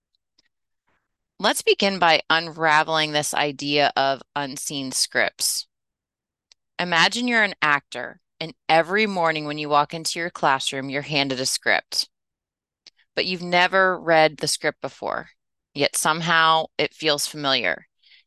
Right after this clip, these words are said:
It seems to dictate your lines, your emotions, even your actions. These are your unseen scripts. They're the deeply embedded stories that steer much of what you do,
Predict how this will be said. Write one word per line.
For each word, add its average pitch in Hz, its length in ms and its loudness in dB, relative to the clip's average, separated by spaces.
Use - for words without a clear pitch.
It 151 140 -2
seems 180 340 -4
to 175 140 -4
dictate 165 480 0
your 156 160 -4
lines, 151 680 0
your 143 140 -8
emotions, 147 720 -4
even 170 220 -4
your 160 180 0
actions. - 760 -4
These 262 340 2
are 254 60 4
your 202 260 2
unseen 156 520 -4
scripts. - 640 -4
They're 180 180 2
the 170 140 0
deeply 185 580 -2
embedded 165 580 2
stories 151 680 -2
that - 180 -12
steer 190 480 2
much 160 300 0
of 170 80 -8
what 170 180 0
you 160 160 -10
do, 135 400 -4